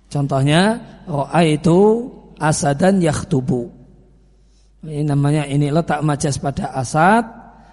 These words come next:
dan alaqahnya adalah musyabahah.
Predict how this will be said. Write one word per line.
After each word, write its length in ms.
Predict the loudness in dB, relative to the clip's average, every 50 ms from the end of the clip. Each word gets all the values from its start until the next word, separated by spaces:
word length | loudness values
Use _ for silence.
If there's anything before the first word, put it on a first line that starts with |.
| _ -6
dan 180 | -4 -2 -2 -2 -2
alaqahnya 680 | -4 -4 -4 -6 -6 -2 0 2 2 4 2 0 0
adalah 300 | -2 0 2 2 2 2 2
musyabahah. 960 | 2 0 0 0 -2 -4 -4 -4 -4 -4 -4 -6 -8 -10 -14 -18 -20 -20